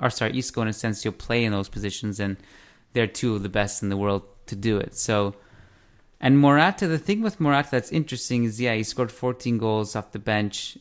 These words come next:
Um, I personally wouldn't have sold him, um, but I understand it's a very complicated and delicate issue, and I've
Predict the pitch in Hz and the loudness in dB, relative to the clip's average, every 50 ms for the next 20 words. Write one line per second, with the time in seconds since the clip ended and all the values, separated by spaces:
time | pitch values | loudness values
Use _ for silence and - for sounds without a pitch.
0 | _ - 113 107 107 104 110 - - 120 123 127 - - 135 120 - - - 120 | _ -6 -2 -2 0 -2 -2 0 4 4 4 4 4 0 -2 -2 -2 -2 -2 -2
1 | 113 107 110 107 110 107 110 104 98 - - 113 104 104 101 110 104 104 101 - | -2 -2 -2 -2 -2 -2 -2 -2 -4 -4 -4 -2 -4 -4 -2 -2 -4 -4 -4 -6
2 | - - - - - - - - _ _ _ _ - - - - - 110 107 104 | -10 -20 -20 -20 -20 -20 -20 -20 _ _ _ _ -20 -20 -10 -4 0 2 2 4
3 | 104 101 101 98 98 98 120 113 110 110 113 113 113 113 - - 123 117 110 107 | 4 4 4 2 2 2 2 4 4 4 4 4 2 2 0 0 0 0 0 0
4 | 101 - 113 104 101 120 113 113 110 - - - - 117 107 - - 110 - - | -2 -4 -6 -4 0 2 4 4 2 0 -2 -6 -4 -4 -4 -2 -4 -6 -4 -4
5 | 113 107 104 104 104 98 113 110 107 104 - - 110 101 107 - - - 104 104 | -4 -2 -2 -2 0 0 0 0 0 0 -2 -4 -4 -4 -4 -4 -4 -4 -4 -2
6 | 101 104 101 101 98 | -2 0 -2 -2 -4